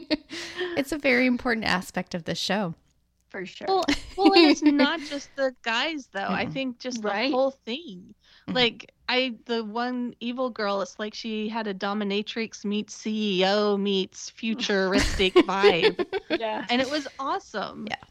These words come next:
Speaker 3: Like, she
Speaker 2: Yeah.
Speaker 3: pulled that off so well, and it really added to her character. Like,
Speaker 2: Mm.
Speaker 3: all the clothes added to the character of the different people in the show.
Speaker 2: Agreed.
Speaker 3: And I really appreciated it.
Speaker 1: Yeah.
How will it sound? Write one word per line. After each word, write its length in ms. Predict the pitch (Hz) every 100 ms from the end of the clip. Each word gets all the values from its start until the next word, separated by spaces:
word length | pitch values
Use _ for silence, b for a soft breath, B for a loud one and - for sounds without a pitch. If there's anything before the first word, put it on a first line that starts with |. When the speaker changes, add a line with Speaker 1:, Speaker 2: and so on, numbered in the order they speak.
| _ _ 233
Speaker 3:
Like, 160 | 233
she 180 | - 311
Speaker 2:
Yeah. 140 | - -
Speaker 3:
pulled 280 | 277 285
that 180 | 247 240
off 280 | 269 202 -
so 360 | - - 226 220
well, 360 | 220 247 180
and 160 | - 220
it 80 | 226
really 340 | 240 254 240
added 360 | - 190 196 190
to 180 | - 190
her 120 | 196
character. 760 | - 202 196 - - - - 226 -
Like, 200 | 208 -
Speaker 2:
Mm. 60 | 247
Speaker 3:
all 200 | 214 240
the 120 | 262
clothes 440 | - 196 190 190 -
added 300 | 185 175 185 -
to 100 | 202
the 100 | 196
character 480 | 160 170 - 185
of 280 | - 170 170 208 - _ b b b b _
the 140 | 202 170
different 520 | 185 - 175 160 - _
people 380 | - 196 180 175
in 120 | 165
the 80 | 160
show. 440 | - - 170 202 - -
Speaker 2:
Agreed. 260 | 214 196 185
Speaker 3:
And 320 | 170 165 - -
I 60 | 202
really 320 | 208 196 170
appreciated 640 | 160 - - - - -
it. 180 | - - _ - _ _
Speaker 1:
Yeah. 80 | 208